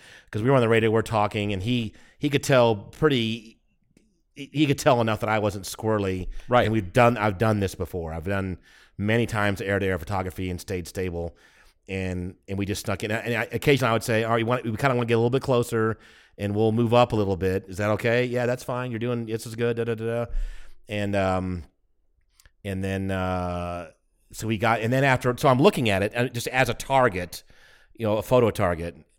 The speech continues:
Speaker 1: over the shoulder, you know, the right side of the co-pilot who's got the, all the camera equipment. And I'm looking over at, looking over, making sure you don't take, when you're doing that, when you, they're the lead plane, you're not looking, you don't glance forward at all. You don't even look,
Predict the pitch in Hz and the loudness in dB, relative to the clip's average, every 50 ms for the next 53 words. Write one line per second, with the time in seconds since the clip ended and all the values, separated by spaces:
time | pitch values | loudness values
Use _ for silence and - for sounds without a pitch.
0 | _ _ _ _ _ _ - - 123 127 127 127 110 110 - - 143 123 120 117 | _ _ _ _ _ _ -6 0 0 2 4 4 4 2 2 2 4 4 4 4
1 | 110 107 107 110 107 113 107 107 98 98 107 110 110 - - 110 104 101 101 95 | 4 2 0 0 -2 -2 -2 -2 -2 0 0 0 0 -2 -2 -2 -2 0 0 -2
2 | 87 98 92 87 - 110 101 - 104 95 95 90 - 98 87 - 95 92 87 - | -2 -4 -6 -4 -2 -4 -2 -2 -2 -2 -4 -4 -6 -8 -8 -6 -8 -8 -8 -10
3 | - 107 98 95 92 - - 92 85 90 87 - _ - - - - - _ - | -10 -10 -8 -8 -8 -10 -10 -10 -10 -12 -14 -14 _ -20 -20 -20 -20 -20 _ -6
4 | 101 98 104 117 117 - 110 110 107 110 113 113 110 107 110 110 107 107 107 107 | -4 0 0 0 0 0 0 0 2 4 4 4 2 0 0 -2 -2 -4 -4 -2
5 | 107 113 117 - 110 98 - - 110 110 113 107 107 117 127 131 - 131 123 107 | 0 0 0 0 -2 -4 -4 -2 -2 -2 -2 0 0 2 2 2 0 -2 -2 -4
6 | - - - - - 143 143 139 131 160 170 147 127 120 120 117 120 123 123 117 | -4 -10 -20 -10 -6 0 0 2 4 4 4 6 6 4 4 2 0 -2 -2 -2
7 | 104 98 135 143 127 120 117 127 120 110 - - 120 113 107 101 101 92 - - | 0 2 2 2 2 2 2 2 0 0 -2 -2 -2 -2 0 0 -2 -4 -6 -10
8 | - - _ - 104 120 143 131 120 123 117 110 117 117 113 113 110 117 135 139 | -18 -20 _ -8 0 4 4 6 6 6 4 2 2 0 0 0 2 4 4 2
9 | 120 92 110 117 113 113 107 - - 101 - - 120 110 110 101 90 95 95 92 | 2 2 0 2 2 2 0 -2 -8 -10 -4 0 2 2 4 2 2 2 0 0
10 | 85 85 92 101 113 117 117 113 110 98 101 98 98 104 104 98 - - - - | -2 -2 0 2 2 2 2 2 0 0 0 0 0 2 0 0 -2 -4 -12 -18